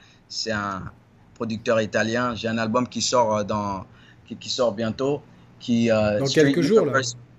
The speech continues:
Speaker 1: produit par Giallo Point de U K. Donc, je travaille, je bosse avec beaucoup de
Speaker 2: Très
Speaker 1: de
Speaker 2: international.
Speaker 1: pro-, mais souvent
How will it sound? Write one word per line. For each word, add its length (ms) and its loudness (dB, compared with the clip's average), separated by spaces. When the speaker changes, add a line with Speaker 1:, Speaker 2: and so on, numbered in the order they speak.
Speaker 1:
produit 300 2
par 300 2
Giallo 400 4
Point 320 -4
de 100 -8
U 220 -2
K. 240 -2
Donc, 160 -4
je 100 -4
travaille, 460 2
je 100 -16
bosse 220 -4
avec 180 0
beaucoup 240 -8
de 220 -4
Speaker 2:
Très 180 2
Speaker 1:
de 60 4
Speaker 2:
international. 640 0
Speaker 1:
pro-, 80 -10
mais 120 -2
souvent 640 0